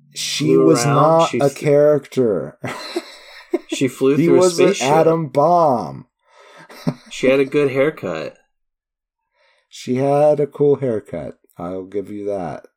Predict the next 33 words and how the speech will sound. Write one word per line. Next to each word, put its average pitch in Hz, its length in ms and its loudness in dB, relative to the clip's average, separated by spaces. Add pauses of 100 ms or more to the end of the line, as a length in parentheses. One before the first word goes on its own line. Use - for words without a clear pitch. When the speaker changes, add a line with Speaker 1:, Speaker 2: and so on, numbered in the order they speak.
Speaker 2:
Yeah. 120 340 -14 (840)
She - 180 -6
carried 151 340 0
the 139 140 2
Infinity 143 560 -2
Gauntlet 107 460 -6
for 110 180 -4
a 101 40 -4
couple 107 300 -6
seconds 98 640 -8
when 110 160 -10
they 107 100 -10
were 104 120 -6
playing 113 380 -10
the 107 80 -8
cat 110 260 -6
and 113 80 -14
mouse 117 300 -6
game 113 480 -2 (120)
Speaker 1:
They, - 80 -8
Speaker 2:
to, 104 220 2
Speaker 1:
they, 107 60 -8
Speaker 2:
you 104 80 -6
know, 87 100 -6
keep - 300 -6
away 98 320 0
Speaker 1:
they 87 80 -4
did 113 260 -4
do 131 240 0
Speaker 2:
with 131 120 0
Speaker 1:
that. 110 280 -6
Speaker 2:
Thanos. 92 460 -14
Speaker 1:
Yes. 98 600 -10